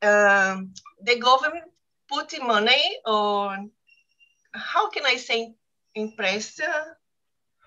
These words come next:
Um, body, body?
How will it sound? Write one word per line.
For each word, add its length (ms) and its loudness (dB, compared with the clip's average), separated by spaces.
Um, 1300 -10
body, 560 6
body? 360 0